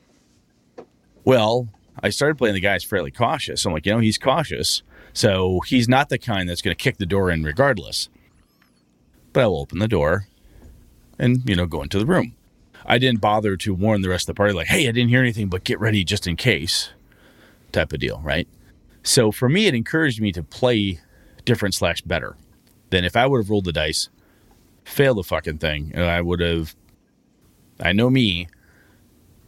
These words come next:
I would have made some stupid meta joke and then tried to get back into character and,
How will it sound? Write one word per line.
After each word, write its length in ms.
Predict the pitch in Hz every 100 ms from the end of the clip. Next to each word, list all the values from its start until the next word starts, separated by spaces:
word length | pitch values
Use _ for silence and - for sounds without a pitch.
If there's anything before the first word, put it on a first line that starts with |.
| _
I 80 | -
would 80 | 92
have 80 | 90
made 180 | 95
some 140 | - 90
stupid 380 | - 117 104 101
meta 260 | 101 98
joke 440 | 80 80 76 - - _ - - - - -
and 140 | 92
then 320 | 90 90 87 82 _ _ _
tried 180 | - 98
to 80 | 87
get 180 | 101 -
back 220 | 101 -
into 120 | 107
character 340 | - 107 90 92
and, 300 | 85 82